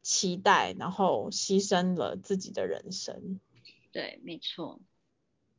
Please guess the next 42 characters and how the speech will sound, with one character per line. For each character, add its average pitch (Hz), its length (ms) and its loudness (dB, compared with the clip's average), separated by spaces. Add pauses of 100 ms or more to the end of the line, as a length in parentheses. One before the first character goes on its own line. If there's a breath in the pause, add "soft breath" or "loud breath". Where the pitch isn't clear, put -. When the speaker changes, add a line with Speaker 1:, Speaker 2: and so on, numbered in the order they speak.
(500)
Speaker 1:
那， 381 140 8
那 403 140 12
些 381 180 10
已 247 80 6
经 254 140 6
满， 214 320 6
那 349 100 6
些 381 180 8
已 247 60 6
经 247 160 6
去 262 300 4
三 247 200 6
十 240 80 6
岁 240 140 8
选 180 180 2
择 170 120 2
别 170 140 4
人 165 100 2
的 180 80 0
期 190 140 -2
待， 185 100 6
然 180 80 6
后 190 60 6
现 208 120 6
在 202 60 6
四 208 180 -2
十 185 80 0
岁 185 160 6
再 190 220 4
听 190 260 2
一 202 80 0
边 185 220 0
哭 185 180 -2
的 143 140 2
人， 120 100 0
我 120 60 -2
们 104 120 -4
要 120 80 -2
怎 170 120 -6
么 - 60 -10
办 78 280 -8
呢？ 190 160 -12